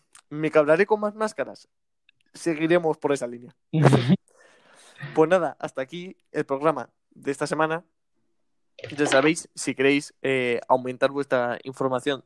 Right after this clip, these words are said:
Speaker 1: de videojuegos, tenemos la página Life in Games. Podéis contactarme desde la página o desde todas las localizaciones donde está este podcast publicado. Ya sabéis, eh, espero que lo paséis bien, espero que sigáis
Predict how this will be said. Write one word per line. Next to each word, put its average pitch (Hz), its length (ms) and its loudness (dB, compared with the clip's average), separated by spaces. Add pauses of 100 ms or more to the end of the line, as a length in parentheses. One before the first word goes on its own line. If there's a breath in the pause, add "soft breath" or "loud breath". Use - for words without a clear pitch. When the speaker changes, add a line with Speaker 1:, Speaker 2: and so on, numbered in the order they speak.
Speaker 1:
de 127 160 -6
videojuegos, 147 680 2 (320 soft breath)
tenemos 139 260 0
la 135 80 2
página 147 440 -4 (200)
Life 131 280 0
in 127 100 -6
Games. 170 420 0 (360)
Podéis 135 380 2
contactarme 127 600 0
desde 123 280 -4
la 120 100 -2
página 156 600 -2 (120)
o 143 320 0
desde 123 260 -10
todas 123 520 -2
las 117 440 -6
localizaciones 135 640 -2
donde 123 200 -6
está - 320 2 (100)
este - 180 -4
podcast 151 480 0 (160)
publicado. 131 460 0 (960 soft breath)
Ya 143 80 4
sabéis, 151 400 2 (140)
eh, 123 240 -4
espero 127 320 -8
que 127 60 -10
lo 123 80 -4
paséis 143 260 -6
bien, 180 200 -8
espero - 240 -2
que 143 100 -2
sigáis 156 360 0